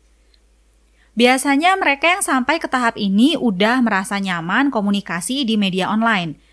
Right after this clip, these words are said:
Bagi kasus pegadaian kehormatan, mereka seperti udah ada keinginan untuk bertemu dan melakukan sesuatu yang lebih dari sekedar P A P, P S, atau V C S.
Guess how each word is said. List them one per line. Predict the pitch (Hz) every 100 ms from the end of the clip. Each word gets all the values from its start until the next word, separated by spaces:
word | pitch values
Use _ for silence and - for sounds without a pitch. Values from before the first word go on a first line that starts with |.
| _ _ -
Bagi | 214 220 359
kasus | 302 277 359 -
pegadaian | 311 285 285 302 302
kehormatan, | 311 311 339 403 247 220 320 - _ _ -
mereka | 285 302 302 359 392
seperti | 392 359 320 311 - 349
udah | - 254 269 180
ada | 233 262
keinginan | 302 254 277 269 277 233 185 196 285 -
untuk | 277 247 247 320
bertemu | 247 262 - 285 220 220 311
dan | 233 233 262
melakukan | 240 226 214 208 269
sesuatu | 285 285 285 262 269 - 339
yang | 277 277 269
lebih | 311 262 214 311 330
dari | 208 202 208 262
sekedar | 277 254 233 185 214 240 -
P | 208
A | 185
P, | - 269 320 320 _ _ _
P | 233 226
S, | - 285 311
atau | - 214 - 254 277
V | 254 233
C |
S. | 226 240 202 170 - -